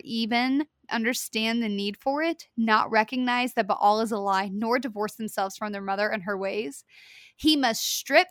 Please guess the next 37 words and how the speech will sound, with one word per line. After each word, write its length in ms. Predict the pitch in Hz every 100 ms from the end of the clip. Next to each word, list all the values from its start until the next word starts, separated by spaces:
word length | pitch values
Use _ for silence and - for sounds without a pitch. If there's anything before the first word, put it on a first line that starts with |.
| -
Mother 300 | 233 233 302
Israel 520 | - 240 208 202 196 -
of 120 | 202 -
all 140 | 208
she 220 | - 233
has. 460 | 214 196 - - - _ _ -
That 300 | 214 254 -
is, 320 | - 269 214 -
the 160 | 214
institutions 640 | 220 - 277 311 302 330 302
of 100 | 240
Israel 380 | 214 226 208
must 380 | 202 196 196 -
die. 340 | - - - - _ _ -
The 80 | 202
shrines 500 | - - 214 226 233
must 240 | 254 254
burn, 360 | - 208 208 208 _ 208
the 80 |
crops 420 | - - 196 - 233
must 240 | 226 -
fail, 340 | 208 190 190 _
the 80 | 220
kings 380 | - 226 226 220
and 80 | 247
armies 360 | 220 226 226
must 260 | 254 262 -
perish, 380 | 220 208 202 -
and 140 | 226
the 80 | 196
priests 420 | - 233 269 - -
and 140 | 262
princes 460 | - 233 220 220 202
must 240 | 196 -
fall 240 | 202 202
into 180 | 208 -
disgrace, 580 | 202 214 - 190 202